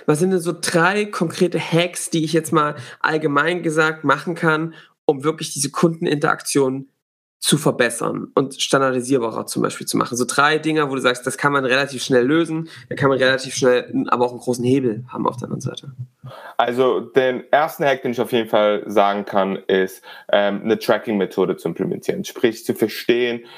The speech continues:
Speaker 2: wo ist denn gerade heute der Prospect, wo steht der, ähm, wohin will er gehen, ähm, worauf fokussiert er sich natürlich. Diese Tracking-Methode zu implementieren, kann den Sales-Zyklus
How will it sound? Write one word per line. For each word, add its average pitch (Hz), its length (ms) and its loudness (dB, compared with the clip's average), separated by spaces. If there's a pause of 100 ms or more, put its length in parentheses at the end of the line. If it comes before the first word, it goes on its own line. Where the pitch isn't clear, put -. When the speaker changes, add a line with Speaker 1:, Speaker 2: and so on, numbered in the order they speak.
(140)
Speaker 2:
wo 117 320 0
ist 120 260 -4
denn 107 160 2
gerade 104 420 0
heute 104 260 0
der 95 120 0
Prospect, 120 680 -2
wo 104 200 0
steht 113 360 2
der, 104 240 2 (320)
ähm, 98 380 2
wohin 110 400 0
will 107 120 4
er 98 120 2
gehen, 107 480 0 (340)
ähm, 98 320 0
worauf 107 240 2
fokussiert 110 460 0
er 104 80 2
sich 98 180 -10
natürlich. 95 500 -2 (360)
Diese 139 220 2
Tracking-Methode 110 640 2
zu 104 140 -4
implementieren, 101 760 0 (240)
kann 110 180 0
den 104 140 2
Sales-Zyklus 107 800 0